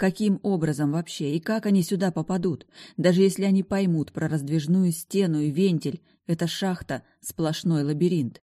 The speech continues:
Мы минут двадцать петляли по нему, чтобы дойти до клеток, а в целом туннелей было еще больше. И они все усеяны множеством нордов-каннибалов. Просто чудесно, мать их!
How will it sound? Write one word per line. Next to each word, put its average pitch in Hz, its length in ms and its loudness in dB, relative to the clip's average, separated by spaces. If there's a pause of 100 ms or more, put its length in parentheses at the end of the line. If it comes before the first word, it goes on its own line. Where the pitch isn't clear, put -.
(120)
Мы 208 200 8
минут 214 280 6
двадцать 170 520 -2
петляли 175 420 0
по 127 80 -6
нему, 151 260 0
чтобы 156 280 -2
дойти 156 320 -2
до 165 120 0
клеток, 151 500 -8 (220)
а 170 100 -2
в - 100 -10
целом 165 400 -2
туннелей 175 480 2
было 156 320 0
еще 170 480 -2
больше. 151 520 -4 (320)
И 180 120 2
они 190 240 4
все 190 260 0
усеяны 165 560 2
множеством 156 680 0
нордов-каннибалов. 160 1040 0 (300)
Просто 277 340 -2
чудесно, 202 720 2
мать 170 420 0
их! - 240 -12